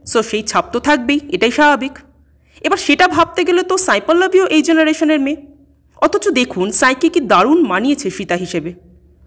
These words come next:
কারণ ওর চেহারার মধ্যে না অথেন্টিক ব্যাপারটা খুব প্রকট। সেই জন্যই দেখবেন ওনাকে ট্র্যাডিশনাল ড্রেসে সবচেয়ে বেশি সুন্দর লাগে, খুব স্টাইলিশ লাগে। দেখুন, রণবীর কাপুর একজন সুদর্শন পুরুষ,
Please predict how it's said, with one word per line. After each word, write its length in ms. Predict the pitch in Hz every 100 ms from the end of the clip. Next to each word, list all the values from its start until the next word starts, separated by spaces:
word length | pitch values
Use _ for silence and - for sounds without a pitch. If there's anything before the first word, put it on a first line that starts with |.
| - - -
কারণ 260 | 320 392
ওর 80 | 392 -
চেহারার 340 | 277 294 349
মধ্যে 280 | 349 349 392
না 120 | 226 -
অথেন্টিক 460 | - 370 381 370 269
ব্যাপারটা 360 | 233 277 277
খুব 180 | 302 330 -
প্রকট। 360 | 196 175 165 - _ _ _ -
সেই 160 | 349
জন্যই 300 | 349 370 392
দেখবেন 320 | 330 208 202 247
ওনাকে 300 | 262 277 320 - - _
ট্র্যাডিশনাল 540 | 285 254 320 403 392 330
ড্রেসে 400 | 247 240 202 - - -
সবচেয়ে 380 | 349 330 392
বেশি 200 | 330 320
সুন্দর 300 | 294 202 170
লাগে, 260 | 170 170 175 - - _
খুব 240 | - 381 370 - -
স্টাইলিশ 600 | - 349 339 320 247 180
লাগে। 240 | 170 170 - - _ _ _ _ -
দেখুন, 220 | 403 302
রণবীর 360 | 202 233 277 359
কাপুর 220 | 381 381
একজন 260 | 320 - 311
সুদর্শন 520 | - 220 202 - 196
পুরুষ, 400 | 190 165 165 -